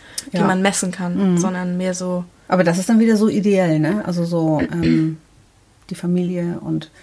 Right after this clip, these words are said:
Speaker 2: das Gesunde und man ist
Speaker 1: Ja.
Speaker 2: miteinander gut und so und
Speaker 1: Ja.
Speaker 2: in guten und schlechten Zeiten und man ist füreinander da.
Speaker 1: So, weil du hast ja eine Familie
Speaker 2: Ja.
Speaker 1: aufgebaut, so, ne?
Speaker 2: Ja.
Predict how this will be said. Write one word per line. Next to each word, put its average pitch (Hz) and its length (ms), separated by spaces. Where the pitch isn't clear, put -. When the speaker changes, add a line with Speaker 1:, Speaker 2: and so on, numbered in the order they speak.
Speaker 2:
das - 180
Gesunde 180 520
und 156 260
man 165 160
ist 220 60
Speaker 1:
Ja. 214 160
Speaker 2:
miteinander 160 420
gut 220 280
und 175 140
so 175 220
und - 120
Speaker 1:
Ja. 202 200
Speaker 2:
in 208 80
guten 185 140
und 156 100
schlechten 185 260
Zeiten 170 300
und 147 80
man 160 120
ist 160 120
füreinander 160 360
da. 170 280
Speaker 1:
So, 202 160
weil 202 140
du 214 120
hast 202 220
ja 208 80
eine 196 100
Familie 202 460
Speaker 2:
Ja. - 100
Speaker 1:
aufgebaut, 175 560
so, 175 160
ne? 180 180
Speaker 2:
Ja. 170 200